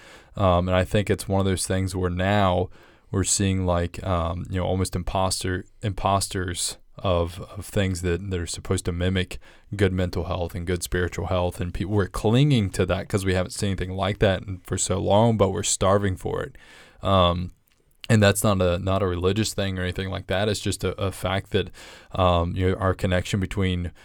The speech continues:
our, our mind, body, and spirit is so deep to the fact where you will never attain a, a great physique for a long time. Now, I even actually said this on the last episode. So I said, um, you know,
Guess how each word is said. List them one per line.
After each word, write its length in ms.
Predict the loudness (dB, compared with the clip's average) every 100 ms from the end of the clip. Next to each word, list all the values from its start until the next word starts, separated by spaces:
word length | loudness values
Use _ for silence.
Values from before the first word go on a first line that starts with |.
| -20 -4
our, 220 | 0 2
our 80 | 2
mind, 320 | 0 2 2
body, 260 | 2 2 0
and 80 | -2
spirit 320 | -2 0 0
is 120 | 0
so 320 | 0 4 6
deep 500 | 4 2 2 2 0 -8 -12 -20 -14
to 140 | 2 2
the 80 | 2
fact 480 | 0 0 0 -2
where 260 | 2 4 4
you 280 | 2 0 2
will 220 | 4 4
never 540 | 4 2 2 0 0 -4 -8
attain 720 | -6 -2 0 0 0 -2 -6 _ _ _ -4
a, 220 | 0 0
a 120 | 0
great 420 | -4 -4 -2 -2 -2
physique 440 | -4 0 -2 2
for 200 | 6 8
a 100 | 8
long 300 | 6 4 2
time. 360 | 2 4 4 4
Now, 160 | 2
I 260 | 2 2 4
even 160 | 2 2
actually 300 | 0 0 -2
said 200 | 4 4
this 160 | 4 2
on 80 | 0
the 60 |
last 240 | 0 0 0
episode. 480 | 0 0 0 0 0
So 140 | 2
I 140 | 2 0
said, 420 | 2 4 4 2 -10 -20 -20 -2
um, 420 | 2 4 2 -2 -2
you 100 | 0
know, 140 | 0